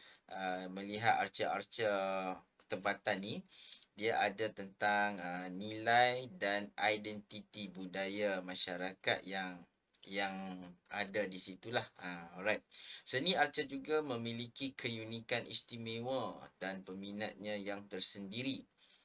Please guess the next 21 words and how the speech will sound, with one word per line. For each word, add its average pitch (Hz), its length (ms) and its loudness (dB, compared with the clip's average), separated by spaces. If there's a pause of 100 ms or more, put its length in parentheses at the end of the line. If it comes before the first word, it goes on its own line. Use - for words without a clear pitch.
(120)
Okey, 143 420 2
seni 101 320 -8
archer 101 400 -2
pada 98 240 -4
masa 98 300 -4
ini 101 480 -8
mel-, 101 320 -8
lebih 107 340 -2
menggabungkan 98 800 -6
elemen 107 640 -6
dan 95 160 -6
prinsip 95 340 -10
seni 117 380 -6 (400)
untuk 127 400 -8
tujuan 113 480 0
nilai 110 400 0
estetika 98 880 -2 (160)
tiga 101 400 -2
dimensi. 92 800 -8
Ya, 82 100 -14 (220)
inilah 101 240 -2